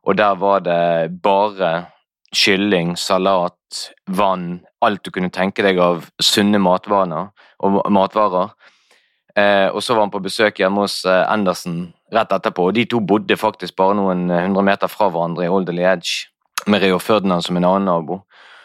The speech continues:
Og hjemme i kjøleskapet til, eh, til Andersen så var det helt tomt, minus en halv flaske med Barclaycards Premier League Man of the Match <laughs> champagne, som var, som var, eh, hal-, halvtom. Så han hadde drukket det, og det var det han hadde i kjøleskapet sitt.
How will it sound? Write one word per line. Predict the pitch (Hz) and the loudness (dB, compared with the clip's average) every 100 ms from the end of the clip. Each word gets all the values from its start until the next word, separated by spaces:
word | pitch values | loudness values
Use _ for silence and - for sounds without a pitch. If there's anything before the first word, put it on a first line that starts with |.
| - - | -10 0
Og | 117 | 2
hjemme | 110 123 | 2 0
i | |
kjøleskapet | 120 113 131 110 101 95 | 0 0 0 -2 -2 -4
til, | - 95 95 | 0 0 2
eh, | 92 92 90 90 90 | 4 4 4 0 -4
til | - 95 92 90 | -2 0 2 2
Andersen | 85 107 98 - 87 | 2 2 0 -2 -8
så | - | -2
var | 101 | 0
det | 95 | 0
helt | 104 - | -2 -2
tomt, | 101 117 - - - - | -2 -2 -6 -12 -10 0
minus | 113 101 90 - | 0 2 -2 -2
en | 90 | -4
halv | 90 113 101 | -2 -4 -4
flaske | 87 90 92 - - 98 90 | -4 -4 -2 -4 0 0 0
med | 92 90 87 87 | -2 -2 0 -2
Barclaycards | 87 107 - - 90 85 87 87 80 - - - - | 0 0 -2 -6 -6 -2 0 0 -4 -10 -10 -12 -10
Premier | - 101 95 | -4 -2 0
League | 92 95 90 - | 0 -2 -2 -6
Man | 92 101 95 | -2 -2 -2
of | 87 | -6
the | - | -4
Match | 98 104 - - - | -2 0 -2 -2 -2
<laughs> | - 127 107 | 0 0 -2
champagne, | - 95 95 90 90 92 | -2 -2 0 0 0 -2
som | 104 95 | -4 0
var, | 95 92 55 | 0 0 -6
som | 87 101 | -6 0
var, | 98 92 95 90 | 2 4 2 0
eh, | 80 98 | -4 -4
hal-, | 110 101 - | -2 -2 0
halvtom. | 113 113 101 92 95 - - - | -2 0 0 0 -4 -14 -14 -4
Så | |
han | 107 107 | -2 0
hadde | |
drukket | 104 123 101 | -2 -2 2
det, | 113 120 | 2 2
og | |
det | 120 | 0
var | 107 | 0
det | 107 | 2
han | 98 | 2
hadde | 92 | 2
i | 101 | 0
kjøleskapet | 98 95 98 87 82 | -4 -4 -2 -4 -4
sitt. | 80 82 - | -8 -8 -16